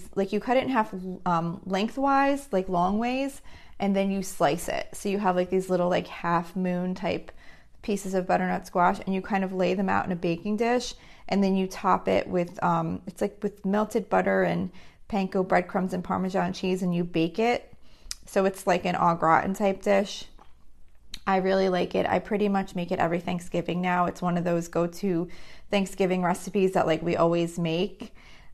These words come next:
Um, and I, if we're going somewhere, I bring that sometimes too. Um,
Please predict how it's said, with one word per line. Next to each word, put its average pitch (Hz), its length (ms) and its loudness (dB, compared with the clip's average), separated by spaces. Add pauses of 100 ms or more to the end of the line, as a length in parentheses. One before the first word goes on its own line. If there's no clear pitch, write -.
Um, 175 640 0
and 175 120 4
I, 165 200 0
if 180 160 0
we're 185 80 4
going 180 320 4
somewhere, 180 380 2
I 165 120 6
bring 170 260 2
that 175 280 0
sometimes 175 680 -2
too. 196 480 2 (640)
Um, 175 480 2